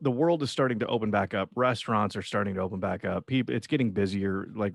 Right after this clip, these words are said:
all of the, the, the, uh, the caps on restaurants, I believe, have been lifted here in, in California. So, you know, they're running at full capacity, which is great. Now, here's a challenge, is that, uh, well, twofold, at least in this,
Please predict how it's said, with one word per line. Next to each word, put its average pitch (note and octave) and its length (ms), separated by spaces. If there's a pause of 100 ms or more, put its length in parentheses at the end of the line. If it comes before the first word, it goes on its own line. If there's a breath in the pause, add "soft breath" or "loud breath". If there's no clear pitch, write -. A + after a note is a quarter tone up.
all C3+ 240
of G#2 140
the, G#2 320
the, G#2 180
the, G2 320
uh, F#2 240
the F#2+ 100
caps G2 440
on F#2+ 140
restaurants, F#2 480
I F#2+ 60
believe, F#2 280
have F2 100
been F2+ 160
lifted F#2+ 340
here F#2 220
in, F2 140
in F#2 140
California. F#2+ 520
So, A2 300 (1080 loud breath)
you D3 80
know, C3+ 100
they're E3 140
running B2 240
at G2 100
full B2+ 200
capacity, A2 580 (800)
which C3+ 140
is G#2 80
great. F#2+ 320 (260)
Now, F3+ 140
here's F3 260
a A#2 40
challenge, - 460 (160)
is B2 140
that, A#2+ 260 (160)
uh, G#2+ 340
well, A#2 140
twofold, - 460 (120)
at A#2+ 120
least B2 240
in G#2 220
this, - 380